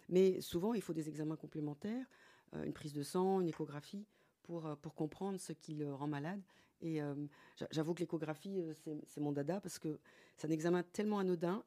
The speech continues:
et qui permet de voir tellement de choses. Et on est, on est même préventif, parce qu'on me demande de, de, de regarder, par exemple,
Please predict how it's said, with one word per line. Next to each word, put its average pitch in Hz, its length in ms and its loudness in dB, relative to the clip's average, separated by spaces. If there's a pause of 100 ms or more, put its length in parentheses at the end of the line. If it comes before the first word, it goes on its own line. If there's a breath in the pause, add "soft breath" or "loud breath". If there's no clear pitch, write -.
et 151 60 -6
qui - 160 -12
permet 165 260 2
de 160 140 -4
voir 156 240 -4
tellement 254 340 0
de 165 80 0
choses. 202 340 -4 (520 soft breath)
Et 165 100 2
on 160 80 4
est, 156 140 0 (560)
on 160 100 4
est 156 80 2 (200)
même 190 280 2
préventif, 180 560 -6
parce - 180 -10
qu'on - 360 -2
me 165 100 2
demande 180 280 2
de, 165 180 -2 (400 soft breath)
de, 156 180 0
de 156 80 0
regarder, 165 440 2
par 156 180 -2
exemple, 160 400 0